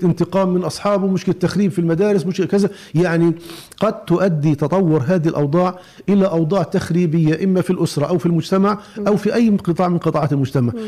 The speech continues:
Speaker 1: وعلشان هيك إن كنا بالفعل نعتز بأبنائنا، يجب أن نعطيهم بعض الوقت منا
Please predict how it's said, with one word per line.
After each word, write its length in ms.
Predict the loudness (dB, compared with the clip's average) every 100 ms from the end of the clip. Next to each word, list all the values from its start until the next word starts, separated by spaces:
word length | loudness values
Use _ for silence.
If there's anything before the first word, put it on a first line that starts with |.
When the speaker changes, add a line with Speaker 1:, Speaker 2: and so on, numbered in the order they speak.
| -6
Speaker 1:
وعلشان 460 | -2 0 0 2 4
هيك 320 | 4 4 0 0 -16 -20 -12 0
إن 100 | 0
كنا 340 | 2 4 4 2
بالفعل 480 | 2 0 0 2
نعتز 540 | 2 0 0 0 2 2
بأبنائنا، 680 | 0 0 2 2 2 0 -2 -8 -14 -2
يجب 340 | 2 2 0 0
أن 160 | 0 2
نعطيهم 560 | 2 0 2 2 2 0
بعض 280 | -2 0
الوقت 460 | 0 2 0 -4 -2
منا 460 | 2 2 2 0